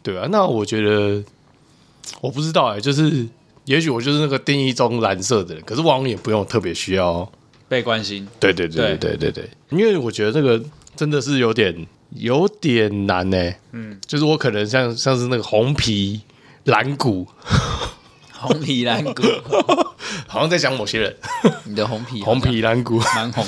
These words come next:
Speaker 2: 的。
Speaker 1: <laughs> 就是我觉得这个，这，这个，其实某种层面来讲啊，就是说，会不会这些蓝色的人，你觉得他是蓝色的人？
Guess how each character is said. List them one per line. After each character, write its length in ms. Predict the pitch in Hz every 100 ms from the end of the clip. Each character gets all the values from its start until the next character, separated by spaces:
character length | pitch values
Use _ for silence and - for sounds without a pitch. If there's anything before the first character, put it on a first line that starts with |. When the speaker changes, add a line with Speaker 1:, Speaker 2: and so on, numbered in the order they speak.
| 104
Speaker 2:
的。 80 | 107 - 131 - 359 - 415 - 392 269
Speaker 1:
<laughs> 800 | - - 403 - 359 294 175 -
就 140 | -
是 120 | 220 226
我 180 | 135
觉 140 | 113 117
得 60 |
这 100 | 127
个， 140 | 156 135
这， 220 | 147 143 139
这 180 | - 147
个， 420 | 120 110 107 101 - _ - - - _ _ _
其 180 | - 156
实 140 | 165 180
某 260 | 165 156
种 160 | 156 120
层 200 | - 107
面 180 | 131 113
来 160 | 101
讲 300 | 98 98 87
啊， 60 | 85
就 120 | 120
是 80 | 120
说， 480 | 117 113 113 110 107 - _ _ _ _ _ _ _ _ _ _ _
会 140 | - 180
不 40 |
会 100 | 190
这 120 | 180
些 180 | 160 170
蓝 300 | 160 127 113
色 240 | 117 147 117
的 140 | -
人， 260 | - - 95 _ _ _ _ _ _ _ _ _ _ _
你 180 | 127 110
觉 220 | 98 104
得 80 | 107
他 100 | 104
是 100 | 110
蓝 180 | 98 80
色 240 | - - -
的 40 |
人？ 120 | -